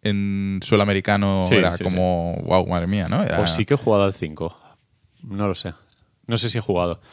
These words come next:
Speaker 2: Sé que tenía un modo co-op bastante
Speaker 1: Mm.
Speaker 2: entretenido.
Speaker 1: Al final todos tienen modo co-op.
Speaker 2: Hmm.
Speaker 1: Eh, entonces el cinco me, me,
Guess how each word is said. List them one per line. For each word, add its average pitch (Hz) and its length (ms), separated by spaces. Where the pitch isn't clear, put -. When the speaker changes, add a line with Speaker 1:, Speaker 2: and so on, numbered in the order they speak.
Speaker 2:
Sé - 120
que 131 80
tenía 135 180
un 135 60
modo 127 220
co-op 117 260
bastante 107 460
Speaker 1:
Mm. 104 100
Speaker 2:
entretenido. 90 460
Speaker 1:
Al 117 100
final 117 200
todos 117 180
tienen 101 240
modo 90 220
co-op. 98 300
Speaker 2:
Hmm. 107 200
Speaker 1:
Eh, 104 480
entonces 127 280
el 139 120
cinco 147 640
me, 98 720
me, 87 420